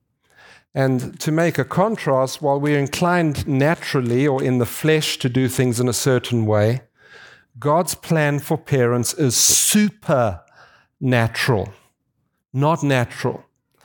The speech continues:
And this is where I said I'd be a little controversial and press back into that one point that I'm seeing marks a good number of millennials today in their parenting.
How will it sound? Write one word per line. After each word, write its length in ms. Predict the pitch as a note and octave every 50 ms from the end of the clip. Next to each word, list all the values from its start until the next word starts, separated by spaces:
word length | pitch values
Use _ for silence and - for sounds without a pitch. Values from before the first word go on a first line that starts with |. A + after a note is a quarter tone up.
| - - - - - - - - - _ _ _ _ -
And 160 | C#3 C3+ C#3+
this 100 | D#3 D3+
is 60 | D#3
where 180 | C#3+ D3+ C#3+ C#3+
I 60 | C#3
said 160 | B2+ - C3+
I'd 80 | C3 A#2
be 80 | C3 B2+
a 40 |
little 200 | B2+ B2+ B2 A#2
controversial 720 | - - C3 A2+ G#2+ - A#2 G#2 B2 C#3 D3 C#3+ - - A#2+
and 140 | A2 G#2+ G2
press 260 | - - D3+ D3 C#3+ -
back 300 | - C#3+ C#3 C3+ - -
into 160 | B2+ - C3+
that 200 | B2+ B2 - -
one 260 | C#3 B2+ C3+ C3+ C#3
point 380 | C3 - - D3 C3+ C3 B2+ B2
that 160 | - B2 A2+
I'm 240 | A#2 A#2 A#2+ A#2+ A#2+
seeing 560 | A2+ - - - B2+ A#2+ A#2 A#2 A#2+ B2+ - - _
marks 800 | C3 B2 A#2+ B2 C3 C#3 C#3 C3+ C3+ C3 - - - - - - -
a 100 | - B2+
good 240 | A2 F#2+ C#3 C3+ A#2
number 460 | A#2 A#2+ B2 C3 C3+ C#3 C#3 B2 B2
of 240 | A#2 - A#2 A2 F#2+
millennials 760 | A#2+ A#2 A#2+ B2 C3+ C#3 C#3 C3+ C3 B2 A#2 A#2 A2 - -
today 300 | - - A#2 B2 A#2 A2+
in 120 | A2+ A2+ A2
their 140 | A2 A2+ A2
parenting. 680 | - - B2+ A#2 A2 G#2+ G#2 - - G#2+ G#2 G#2+